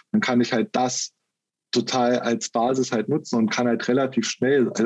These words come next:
auf so eine App-Geschichte halt gehen. Ähm, aber, äh, ich muss es nicht mit diesem Big Bang halt machen. Wir haben das auch schon öfters gesehen, dass wir das halt wirklich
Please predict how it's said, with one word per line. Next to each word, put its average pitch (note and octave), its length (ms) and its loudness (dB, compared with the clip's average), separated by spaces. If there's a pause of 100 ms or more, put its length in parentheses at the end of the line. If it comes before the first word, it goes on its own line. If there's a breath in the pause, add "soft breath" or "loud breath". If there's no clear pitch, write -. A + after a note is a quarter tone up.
auf A2 120 -4
so - 120 -2
eine A2 160 4
App-Geschichte B2+ 680 -2
halt G#2+ 280 0
gehen. D#3 300 0 (400 loud breath)
Ähm, A#2+ 380 2 (1080 loud breath)
aber, D#3+ 480 0 (120)
äh, C3 360 2 (760)
ich A2+ 100 0
muss D#3 180 2
es - 180 -2
nicht C3 220 0
mit A#2+ 160 2
diesem A#2 220 2
Big - 200 -2
Bang C3 240 0
halt A2 220 -2
machen. C3+ 300 0
Wir A2 100 2
haben A#2+ 160 2
das A#2 120 0
auch A#2 140 -2
schon A2 200 -2
öfters A#2 300 -4
gesehen, A2+ 400 2 (260 loud breath)
dass A#2 200 -2
wir A#2 80 2
das A#2 180 -2
halt A2 200 -2
wirklich B2 360 -2